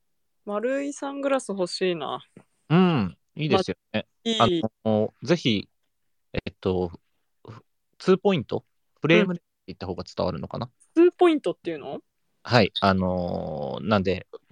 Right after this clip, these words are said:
Speaker 2: ふ-、縁がないやつ。レンズだけがあって、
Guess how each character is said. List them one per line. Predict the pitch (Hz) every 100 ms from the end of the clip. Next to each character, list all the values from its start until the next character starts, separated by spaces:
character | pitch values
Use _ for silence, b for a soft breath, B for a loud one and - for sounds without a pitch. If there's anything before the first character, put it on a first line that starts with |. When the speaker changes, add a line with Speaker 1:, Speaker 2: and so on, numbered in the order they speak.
| - -
Speaker 2:
ふ-、 | - -
縁 | 180
が | 175
な | 170
い | 120
や | -
つ。 | - 95 _ _
レ | 107 156
ン | 165
ズ | 160 147
だ | 143
け | 170
が | 95 - _ _ _ _ _ _ _ _ _
あ | -
っ | 101 _ -
て、 | 180 104